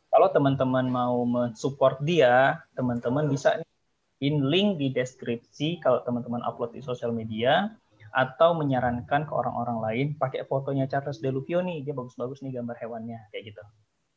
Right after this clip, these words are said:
Oke, jadi, eh, ini bentuk support kita, atau teman-teman bisa kasih like juga. Jadi supaya apa? Supaya si Charles Deluvio ini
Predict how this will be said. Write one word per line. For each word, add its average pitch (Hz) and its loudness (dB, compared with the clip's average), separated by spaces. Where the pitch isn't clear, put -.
Oke, 165 -4
jadi, 135 -2
eh, 120 6
ini 143 2
bentuk 127 -2
support - -4
kita, 143 2
atau 156 -2
teman-teman 135 -2
bisa 131 -12
kasih 120 -8
like 123 -4
juga. 135 -4
Jadi 143 -6
supaya 151 6
apa? 165 6
Supaya 160 2
si 165 -8
Charles 139 0
Deluvio 135 -2
ini 143 0